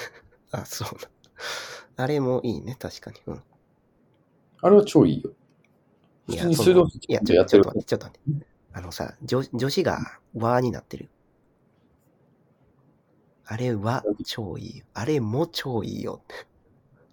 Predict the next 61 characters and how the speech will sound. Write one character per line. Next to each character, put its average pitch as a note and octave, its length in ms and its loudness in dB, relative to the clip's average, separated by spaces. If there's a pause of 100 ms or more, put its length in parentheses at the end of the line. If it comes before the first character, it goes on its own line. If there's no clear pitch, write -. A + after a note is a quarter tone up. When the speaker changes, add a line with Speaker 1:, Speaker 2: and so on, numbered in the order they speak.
(160)
Speaker 1:
ね。 G2 160 -10 (520)
あ G#2+ 100 -10
れ G#2 120 -4
も G#2+ 160 -2
超 - 220 -8
い - 40 -16
い。 - 40 -18 (160)
う - 40 -10
ん。 - 60 -12 (600)
鼻 G#2+ 180 0
う C3+ 120 10
が B2+ 100 6
い C3 40 2
も D3 160 2
い - 40 -12
い。 - 60 -20 (260)
う G2+ 40 -12
ん。 - 80 -14
Speaker 2:
<laughs> - 640 -16
う - 60 8
っ C#3 40 10
せ - 200 6
え - 120 8
な。 - 100 12 (1800)
Speaker 1:
は - 260 -10
い。 - 120 -8 (1500)
ね。 G#2+ 160 -6 (100)
は F2+ 120 -6
い。 - 100 -10 (200)
と - 80 0
い C#3+ 60 4
う C#3 60 0
感 C#3 220 0
じ C3 80 -8
で、 B2 100 -2
そ A2+ 180 0
う D2+ 40 -2
ね。 C#2+ 160 -6
あ G#2 80 -2
の、 F#2+ 400 -4
で C3 80 0
も G2+ 80 -2
花 C3 180 -4
粉 F3 220 2
症 F#3+ 180 -4
確 G#3 220 2
か D3+ 60 2
に A2 60 0
ひ A#2 120 -6
ど C#3 80 4
く A#2+ 100 -4
な G2 80 -2
っ - 40 -18
た - 100 -8
時 G#2 200 -6
に E2+ 80 -2
あ F#2+ 60 2
れ A#2 100 4
あ B2 80 6
る G#2+ 100 -2
と、 - 440 -2